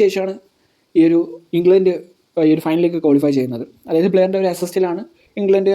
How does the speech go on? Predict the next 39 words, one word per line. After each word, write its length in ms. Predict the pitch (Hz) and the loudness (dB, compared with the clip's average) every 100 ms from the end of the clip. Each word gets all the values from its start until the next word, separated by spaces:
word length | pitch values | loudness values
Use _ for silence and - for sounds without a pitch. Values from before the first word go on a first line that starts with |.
| 185 | 0
ആ 20 | 175 | 0
ഒരു 80 | 170 | 0
വിന്നിംഗ് 200 | 170 165 | 2 2
ഗോൾ 100 | 156 147 | 2 2
നേടുന്നത്. 280 | 131 117 - _ _ | -4 -8 -12 _ _
അപ്പോൾ 140 | 156 156 | -2 0
പറഞ്ഞിരുന്നത് 500 | 156 196 262 208 180 180 | 0 2 0 0 -2 -2
ശരിക്കും 220 | 180 180 208 | -2 -2 -2
പാൽമർ 280 | 175 180 220 | -2 -2 -4
എന്ന് 100 | 233 | -4
പറയുന്ന 200 | 226 226 214 | -4 -4 -2
പ്ലെയറെയൊക്കെ 380 | 196 190 190 202 _ _ _ _ - | -2 -2 -6 -10 _ _ _ _ -4
നേരത്തെ 240 | 156 185 254 | -2 0 0
ഇറക്കിയിരുന്നെങ്കിൽ 440 | 202 190 165 143 131 123 | 0 0 0 0 -2 -2
അല്ലെങ്കിൽ 240 | 156 170 185 | -2 -2 -2
സ്റ്റാർട്ടിംഗ് 300 | 185 170 196 214 | -4 -6 -4 -6
ലെവലിൽ 180 | 214 220 | -4 -4
ഇറക്കിയിരുന്നെങ്കിൽ 480 | 185 175 165 147 143 - - _ _ _ _ | -2 0 0 -2 -6 -10 -20 _ _ _ _
ചിലപ്പോൾ 260 | - 226 214 | -2 0 2
ഈ 40 | 196 | 2
ഒരു 80 | 185 | 2
മാച്ച് 200 | 156 147 160 | -2 -2 -2
ഇംഗ്ലണ്ട് 280 | 147 143 151 | 0 0 0
കൊണ്ടുപോയേനെ. 420 | 135 131 123 156 - _ _ _ - - | -2 -4 -6 -8 -14 _ _ _ -16 -6
എന്തായാലും 280 | 170 233 240 - _ _ _ _ _ - | 0 0 0 -6 _ _ _ _ _ -2
ആ 40 | 190 | 0
ഒരു 80 | 247 | 0
പ്ലെയർ 200 | 214 233 | 2 2
വന്നതിന് 240 | 240 233 247 | 2 0 2
ശേഷമാണ് 280 | 220 214 214 208 | 0 0 -4 -2
ഇംഗ്ലണ്ട് 280 | 185 208 202 | 0 0 0
മികച്ച 180 | 175 165 | -2 0
രീതിയിൽ 160 | 190 185 | 0 0
പെർഫോം 240 | 165 175 175 | 0 0 0
ചെയ്തതായിട്ട് 360 | 160 170 156 160 | -2 0 -2 -2
എനിക്ക് 160 | 147 151 | -4 -2
പേഴ്സണലി 260 | 143 156 151 | -2 -4 -4
തോന്നിയത്. 260 | 131 131 - _ _ _ _ - | -4 -6 -8 _ _ _ _ -4
പിന്നെ 200 | 156 | -2